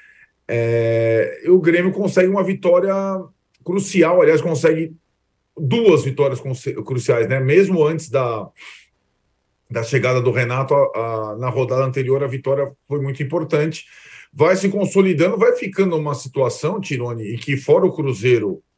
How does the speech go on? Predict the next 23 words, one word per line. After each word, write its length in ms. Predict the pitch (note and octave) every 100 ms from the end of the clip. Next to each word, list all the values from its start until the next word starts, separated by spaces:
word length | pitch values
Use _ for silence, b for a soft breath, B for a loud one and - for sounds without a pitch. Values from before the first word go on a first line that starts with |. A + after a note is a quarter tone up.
| _ -
como 140 | A#2+
você 240 | A#2+ -
falou 260 | B2+ B2 A#2
que 260 | A2 A2+ G2+
nada 320 | B2+ C3+ C3
de 100 | C3
braçada, 520 | C3 A#2+ - A#2+ G#2
que, 300 | - F#3 F#3+ _ _ _ -
que 240 | F#3+ -
Série 360 | - G#3 F#3 C#3
B 200 | D3 C#3+
faz 200 | C3 A#2+
o 80 |
Cruzeiro? 560 | B2+ B2 G#2 A2+ F#2 - _ _ _ _ _ _ -
Bahia 500 | F#3 E3+ D#3 F#3 F#3
e 20 |
Grêmio 520 | B2+ D#3+ D#3+ D3 C3+ A2
já 140 | E3
passaram 500 | E3 D3+ - F3 D#3
dos 200 | D3 -
cinquenta 580 | D#3+ C3+ D#3+ E3 C3 B2
pontos, 480 | - C#3 F#3+ - A#2
né? 260 | A#2+ F3